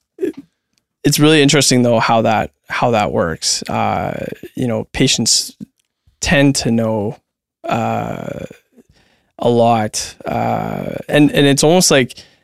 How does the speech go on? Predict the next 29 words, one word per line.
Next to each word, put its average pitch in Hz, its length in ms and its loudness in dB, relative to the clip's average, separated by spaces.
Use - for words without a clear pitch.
our 165 180 4
job 127 300 4
as 120 100 2
a 120 80 0
psychiatrist - 720 0
is 120 200 -2
that 110 300 0
it, 135 240 -2
it's 143 340 -4
a - 60 4
lot. 117 380 2
And, 123 220 2
and 131 160 4
there's, 139 200 4
like, 139 160 2
this - 240 0
nice 127 400 4
cartoon 120 800 2
that 120 100 2
I've 113 120 0
looked 123 280 2
at 123 320 4
where 120 140 2
the 117 80 0
patient's 139 460 2
kinda 123 220 0
sitting 123 400 2
in 120 100 2
a 117 240 -2